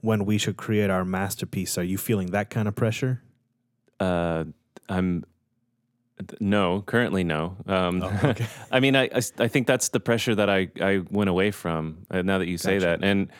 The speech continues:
Speaker 2: so I haven't seen any of those memes because I've distanced myself, not only social distancing, but social media distancing. I,
Speaker 1: Ooh.
Speaker 2: uh, I can, there's, there's kind of a longer story to it, but essentially I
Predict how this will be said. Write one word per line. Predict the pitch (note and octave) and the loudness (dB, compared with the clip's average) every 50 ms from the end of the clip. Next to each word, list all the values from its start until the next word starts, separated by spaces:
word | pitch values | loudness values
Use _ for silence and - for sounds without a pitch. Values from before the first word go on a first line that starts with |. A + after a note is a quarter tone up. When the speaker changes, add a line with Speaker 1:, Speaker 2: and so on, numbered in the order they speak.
| - - _ _ _ _ _ _ | -20 -20 _ _ _ _ _ _
Speaker 2:
so | _ - - A2 G2+ G2 G2 F2+ D2+ D#2+ - - - - _ _ _ _ _ _ | _ 0 2 2 4 4 2 0 -2 -6 -8 -12 -20 -20 _ _ _ _ _ _
I | - G#2 G#2 | -2 -2 0
haven't | G#2+ A2+ A2 G#2+ G2+ | 0 0 0 0 0
seen | F#2 G2+ F#2+ F#2 | 0 0 0 0
any | F#2+ A2 A#2 G#2 F2 | 2 2 2 2 0
of | E2 | 0
those | D#2+ D#2 D#2 D#2 - | 0 -2 -2 -4 -4
memes | E2 D#2 D#2 D#2+ E2+ F2 - | -4 -4 -2 -2 -4 -4 -6
because | - E2+ E2 - - E2+ E2 D#2+ - | -6 -8 -6 -4 -4 -4 -4 -2 -2
I've | E2+ E2 E2 D#2 - - - - _ _ | -2 -2 -2 -4 -8 -16 -20 -20 _ _
distanced | - G2 - - - F#2+ E2+ - - | -6 -6 -4 -2 -2 -2 -2 -2 -2
myself, | E2+ E2+ - - F2+ E2+ E2+ - - - _ _ _ _ _ _ _ - | -2 -2 0 0 0 0 0 -4 -8 -18 _ _ _ _ _ _ _ 0
not | G2 F#2+ G2 | 0 2 4
only | G#2 G2+ G2 G2 F#2 F2+ | 4 2 4 2 2 0
social | - - G2+ G2 - G2+ F2+ | 0 0 0 0 0 -4 -2
distancing, | E2+ G2+ F#2+ - - F#2+ F2+ F2 - F2 E2 E2 | 0 -2 -2 0 -2 -2 -2 -2 -2 -2 -4 -2
but | - F2+ - | -4 -4 -4
social | - F#2 F2 - - F2+ | -2 -4 -4 -2 -4 -4
media | E2+ G2 A2+ A2+ A2 F#2+ D#2+ | -2 0 0 0 0 -2 -2
distancing. | D2+ E2 D#2+ - - - D#2 D2+ - D#2 D2+ D#2 D2 - _ _ _ - - _ - F#2 F#2 F2+ | -2 -4 -8 -6 -8 -10 -8 -8 -6 -6 -6 -6 -8 -10 _ _ _ -20 -20 _ -8 -6 -4 -2
I, | F2+ F2 E2+ | -2 0 0
Speaker 1:
Ooh. | E2+ | 2
Speaker 2:
uh, | E2+ E2+ E2+ E2 D#2+ E2 E2+ - _ _ _ _ _ _ _ _ _ _ _ _ _ _ _ _ _ _ _ _ _ _ _ _ _ _ _ _ _ _ _ _ | 2 2 0 0 -2 -4 -6 -10 _ _ _ _ _ _ _ _ _ _ _ _ _ _ _ _ _ _ _ _ _ _ _ _ _ _ _ _ _ _ _ _
I | G2+ G#2 | -4 -2
can, | - G#2+ G2+ - | 0 0 -2 0
there's, | - G#2+ G2 F2+ | 0 0 0 0
there's | F#2+ - G2 F#2 - | -4 -6 -6 -8 -4
kind | - A2+ A2 | -2 0 0
of | G#2 F#2 | 2 2
a | F#2+ F2 - - _ _ _ _ | 0 0 -2 -8 _ _ _ _
longer | _ F#2 F#2 F#2 F#2+ F#2 F#2 F2 | _ 0 0 0 2 0 -2 -2
story | - - - F#2 F#2 F#2 F2 F2 E2+ | -4 -2 0 2 2 2 2 0 -2
to | - - - G2 F2+ | -4 -2 0 2 2
it, | F2 E2 - - | 2 0 0 0
but | - F#2 F2 - - - - - | 0 0 0 0 -4 -12 -14 -8
essentially | - F#2 - G#2+ G2 - - G2+ F#2 F2+ F2+ | -6 -2 0 0 0 0 0 0 0 2 2
I | F2 F2 F2 | 0 0 -2